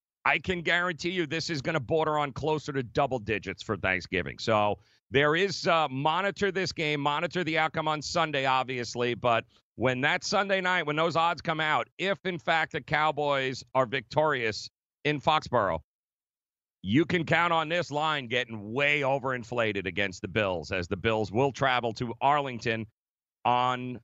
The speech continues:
Thursday for Thanksgiving. And again, the look ahead is seven. Keep an eye on that.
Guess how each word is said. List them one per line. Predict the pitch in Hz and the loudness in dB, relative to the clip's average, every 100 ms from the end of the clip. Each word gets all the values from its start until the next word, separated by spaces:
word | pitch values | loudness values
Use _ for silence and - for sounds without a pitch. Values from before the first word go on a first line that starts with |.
| _ | _
Thursday | 147 143 139 123 104 104 | 2 2 2 0 0 -2
for | - 123 123 | 0 0 2
Thanksgiving. | - 127 117 110 - 127 113 107 101 107 - | 0 -2 -2 -6 -4 -2 0 0 -2 -10 -6
And | 104 | -4
again, | 95 123 117 | 0 0 0
the | 107 | 0
look | 123 123 | 0 0
ahead | 110 101 | -2 -2
is | 90 | -4
seven. | - 143 120 98 90 | -4 0 0 -2 -6
Keep | - 135 | -6 -2
an | 123 | 0
eye | 113 107 98 | 2 0 0
on | 98 95 90 | 0 0 0
that. | 85 58 | -2 -4